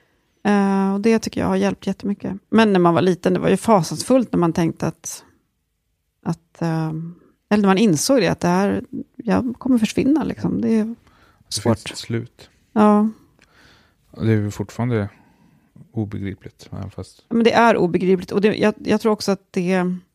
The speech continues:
Speaker 1: det är väl det också jag har för-, insett på något sätt, att det måste få vara obegripligt.
Speaker 2: Ja.
Speaker 1: Det, det går liksom inte riktigt att fatta det. Jag vet inte om man behöver det.
Speaker 2: Tror du på något liv efter döden också?
Speaker 1: Kanske.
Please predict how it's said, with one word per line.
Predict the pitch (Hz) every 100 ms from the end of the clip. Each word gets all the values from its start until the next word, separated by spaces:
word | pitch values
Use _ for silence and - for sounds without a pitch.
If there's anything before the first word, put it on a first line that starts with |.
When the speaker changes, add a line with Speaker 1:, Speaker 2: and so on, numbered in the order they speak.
| _ _ _ _ _ _ _ _ _ _ _ _ _ _ _ _ _ -
Speaker 1:
det |
är | 240
väl | 240
det | 277 269
också | 190 180
jag | 185
har | 185
för-, | 180 - - - -
insett | 214 180 165 190 180
på | 185
något | 175
sätt, | 185
att | 185 -
det | 196
måste | 208 214 226
få | 226
vara | 208 - 294
obegripligt. | 175 180 - - - - - - -
Speaker 2:
Ja. | 107 107 _ -
Speaker 1:
Det, | 196 196 226
det | 214 208
går | 190 233 294
liksom | 175 -
inte | 170 170
riktigt | 180 233 - - 170
att |
fatta | - 233 _ -
det. | - - - _ _ _ _ _ _ _ _ -
Jag | 220
vet | 262
inte | 226
om |
man | 226
behöver | 226 208 277 190
det. | - - 185 -
Speaker 2:
Tror | - 120
du | 123
på | 120 107 98 95 92 101
något | 98 -
liv | 98 95
efter | 123 139 - 92
döden | 87 80 104
också? | 107 98 - _ _ _ _ _ _ _ - - _ _ _
Speaker 1:
Kanske. | 247 190 196 -